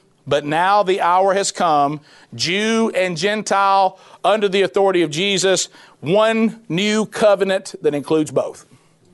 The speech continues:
Amen. Praise the Lord for the new covenant. Amen. It's on. So he knows this is a sign from his Father. And, uh, and so look, look at twenty-four.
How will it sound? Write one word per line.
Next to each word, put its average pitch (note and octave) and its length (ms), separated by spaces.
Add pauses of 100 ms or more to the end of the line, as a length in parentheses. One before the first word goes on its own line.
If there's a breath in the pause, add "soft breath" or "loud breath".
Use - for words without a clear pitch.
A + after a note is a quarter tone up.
(200)
Amen. - 180 (380)
Praise A#3+ 240
the E3+ 40
Lord G#3+ 200
for F3+ 80
the E3 100
new A3 100
covenant. G3 480
Amen. - 140 (1300 loud breath)
It's D3+ 120
on. A#2 280 (520 soft breath)
So - 140
he G3+ 160
knows G#3 300
this F3 160
is D3+ 100
a D#3 60
sign E3 340
from D#3 160
his D3+ 140
Father. C3+ 480 (560 loud breath)
And, C#3+ 340
uh, C3+ 320
and C#3 160
so D#3+ 240
look, E3 300
look F3 160
at C#3 80
twenty-four. C3+ 520